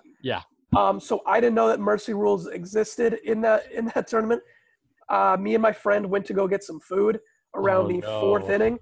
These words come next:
Speaker 2: Marlins Park does not handle big crowds well, so it took us
Speaker 1: Mm-hmm.
Speaker 2: about thirty minutes to get food. We come back to our seats. Uh, one of the Canadian players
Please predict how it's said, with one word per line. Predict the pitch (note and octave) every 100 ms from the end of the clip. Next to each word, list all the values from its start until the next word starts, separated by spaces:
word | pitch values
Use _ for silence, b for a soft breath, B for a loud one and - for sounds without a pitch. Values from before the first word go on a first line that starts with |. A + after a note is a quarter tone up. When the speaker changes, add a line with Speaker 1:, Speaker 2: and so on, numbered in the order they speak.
| _ _ G#3
Speaker 2:
Marlins | G3+ G#3+ G3
Park | - G#3+ G#3+
does | G3+ F3+
not | G3 G#3 G#3 -
handle | G#3+ G#3 G3+ F#3 - _ - E3+
big | G#3 G3+
crowds | - F#3+ F3+
well, | F#3 F#3+ F3+
so | -
it |
took | G#2 G2+
us |
Speaker 1:
Mm-hmm. | -
Speaker 2:
about | F#3+ -
thirty | - G3+ G#3 G#3
minutes | G3 G3+ G3 - - _ _ _ _ _
to | - G3
get | F#3 F#3
food. | G#3 G#3+
We | F#3
come | F#3 G3+
back | G3 F#3+
to | F#3+
our | F#3+
seats. | - G#3 G3 - _ _ _ _ _
Uh, | - F3+
one | F#3+ G3+
of |
the | F#3+
Canadian | F#3+ F#3+ F#3+ G3
players | - G3 F#3+ F3